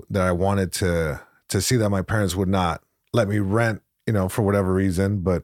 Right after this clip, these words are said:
you know, I would go down there, and one thing led to another. It's like, I was, uh, super,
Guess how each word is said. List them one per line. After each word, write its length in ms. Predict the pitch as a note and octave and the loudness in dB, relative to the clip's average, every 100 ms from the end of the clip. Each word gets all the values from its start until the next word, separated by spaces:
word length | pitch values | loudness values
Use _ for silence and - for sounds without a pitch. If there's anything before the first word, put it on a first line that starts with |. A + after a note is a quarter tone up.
| _ _ _ _ _ - | _ _ _ _ _ -2
you 160 | G#2+ F2+ | 0 0
know, 60 | - - | -4 -2
I 100 | G#2+ | 0
would 120 | G#2 | 2
go 140 | G#2+ | 2
down 260 | G2 F#2+ A#2 | 2 2 2
there, 280 | A2+ A#2 A2+ | 0 0 2
and 240 | F#2+ D#2+ - - - - - - | 0 -2 -6 -20 -20 -20 -10 -2
one 140 | A#2 | 0
thing 120 | B2 | 2
led 180 | A#2 A2+ | 2 2
to 100 | G#2 | 0
another. 200 | G2+ A2+ | 2 2
It's 100 | B2+ G#2 | 2 2
like, 100 | G2+ | 2
I 40 | |
was, 240 | G#2+ A2+ F#2+ | 2 2 0
uh, 240 | - A#2 | 0 0
super, 580 | G#2 - B2 B2+ A2+ G2+ | 0 0 0 0 0 0